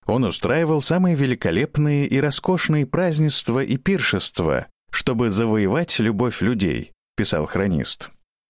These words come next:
На перу в Йорке он величественно восседал во главе стола в короне. Ричард надолго задержался в городе и пообещал щедрые пожертвования и свободы горожанам, церкви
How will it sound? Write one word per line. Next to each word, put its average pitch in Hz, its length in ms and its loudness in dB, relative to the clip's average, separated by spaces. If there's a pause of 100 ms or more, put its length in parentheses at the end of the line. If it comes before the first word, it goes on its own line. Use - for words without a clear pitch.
(280)
На 113 160 2
перу 139 240 2
в 139 80 0
Йорке 147 640 0
он 135 240 2
величественно 139 920 0
восседал 101 640 0
во 113 180 2
главе 95 360 2
стола 87 420 -2
в - 120 -12
короне. 80 580 -2 (600)
Ричард 107 480 -2
надолго 113 560 0
задержался 87 600 -2
в 78 120 -2
городе 131 480 0 (300)
и 156 100 0
пообещал 156 580 0
щедрые 143 520 0
пожертвования 127 1120 0 (200)
и 139 80 2
свободы 123 640 0
горожанам, 95 720 0 (100)
церкви 107 640 0